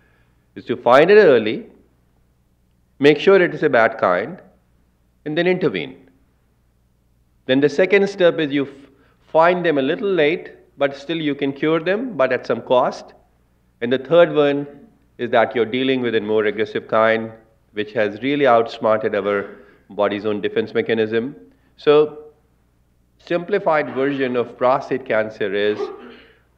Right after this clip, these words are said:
that if you look at tigers, these are the Gleason six prostate cancers.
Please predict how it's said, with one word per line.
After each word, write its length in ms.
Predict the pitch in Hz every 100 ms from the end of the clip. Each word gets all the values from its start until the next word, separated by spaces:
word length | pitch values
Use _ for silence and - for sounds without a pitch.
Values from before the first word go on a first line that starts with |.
| _
that 560 | 107 101 104 - - _
if 180 | - 117
you 80 | 127
look 260 | 127 185 165
at 640 | 131 123 - - _ _
tigers, 840 | 147 151 131 95 76 - - - - _ _ _ _ _ _ _ _ _ _ _ _ _ _ _
these 200 | 139 214
are 80 | 233
the 140 | 160
Gleason 500 | 139 135 165 165 165
six 260 | 151 143 -
prostate 440 | - 78 - 87
cancers. 640 | - - - - - -